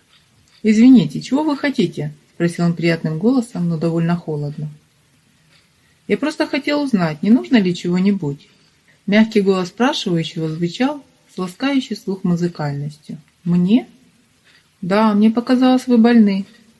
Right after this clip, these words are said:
«Не знаю, может быть». «У вас болит голова?» «Уже целую неделю. Но так как сегодня ещё никогда не было,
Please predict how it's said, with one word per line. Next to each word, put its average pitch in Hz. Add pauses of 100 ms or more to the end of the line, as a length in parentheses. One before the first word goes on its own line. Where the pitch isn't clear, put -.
(300)
«Не 214
знаю, 185
может 180
быть». 170 (760)
«У 180
вас 196
болит 220
голова?» 220 (760)
«Уже 175
целую 208
неделю. 185 (400)
Но 208
так 254
как 247
сегодня 240
ещё 233
никогда 233
не 151
было, 143